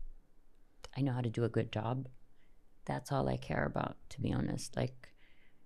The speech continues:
um, and continue to do what I love doing, because it's not, I'm not one who enjoys the red carpet.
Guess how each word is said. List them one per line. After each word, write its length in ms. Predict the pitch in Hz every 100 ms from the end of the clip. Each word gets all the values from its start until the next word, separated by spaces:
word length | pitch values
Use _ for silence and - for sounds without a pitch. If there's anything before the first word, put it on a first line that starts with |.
| -
um, 280 | 139 127 120
and 120 | - 147
continue 340 | 147 160 156
to 120 | -
do 160 | 135 135
what 100 | 131
I 160 | 127 -
love 240 | 135 127
doing, 320 | 127 135 - -
because 420 | - - - - -
it's 220 | - -
not, 220 | 147 139 - - - - - - -
I'm 160 | 165
not 180 | 175 170
one 180 | 151 151
who 180 | 143 143
enjoys 680 | 135 135 131 127 127 - - - - - - - - - - _ - -
the 80 | -
red 180 | 127 127
carpet. 480 | 143 - - -